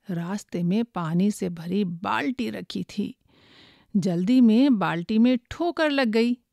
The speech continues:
सारा पानी गिर गया। उधर बच्चों को प्यास लगी, घर में पानी था नहीं। उसने सोचा, "लाओ पहले पानी भर लाऊं।" पानी भरकर लौटी तो सीढ़ियों पर पाँव फिसला,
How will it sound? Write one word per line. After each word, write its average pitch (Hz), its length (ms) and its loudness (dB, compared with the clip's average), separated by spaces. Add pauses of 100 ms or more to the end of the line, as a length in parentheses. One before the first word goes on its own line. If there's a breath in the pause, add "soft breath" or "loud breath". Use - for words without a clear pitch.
(220)
सारा 311 840 2
पानी 196 400 -2
गिर 185 180 -4
गया। - 240 -14 (640)
उधर 202 320 0
बच्चों 190 380 -4
को 208 140 -2
प्यास 196 440 -2
लगी, 202 440 -2
घर 196 180 -2
में 208 180 2
पानी 202 460 0
था 175 320 -2
नहीं। 247 400 6 (640 loud breath)
उसने 254 400 0
सोचा, 202 500 -6 (400 soft breath)
"लाओ 196 360 -2
पहले 196 500 -4
पानी 208 440 2
भर 175 180 -4
लाऊं।" 175 280 -14 (800)
पानी 196 300 2
भरकर 269 320 2
लौटी 196 640 -2 (360)
तो 202 80 -8
सीढ़ियों 240 720 0
पर 190 240 -4
पाँव 185 520 0
फिसला, 180 540 -6